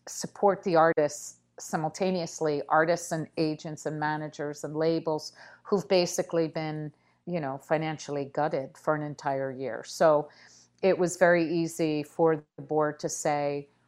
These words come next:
"We need to find other ways to support our community." And, and we've pivoted to doing a lot of online type of,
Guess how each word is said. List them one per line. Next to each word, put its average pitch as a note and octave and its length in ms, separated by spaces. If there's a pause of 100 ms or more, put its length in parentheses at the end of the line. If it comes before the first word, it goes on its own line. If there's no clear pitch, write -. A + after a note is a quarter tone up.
(100)
"We F3+ 140 (100)
need F3 140
to F#3 80 (140)
find D#3+ 260 (240)
other D#3 160 (100)
ways D3+ 340
to D3+ 60
support - 440
our C#3 140 (100)
community." D3+ 540
And, C#3 360 (120)
and F#3 80 (100)
we've A#3 180 (100)
pivoted E3+ 300 (140)
to E3+ 60 (120)
doing D#3+ 200
a D3+ 120
lot D3 120
of D3 100
online C#3+ 720 (440)
type E3+ 320
of, - 40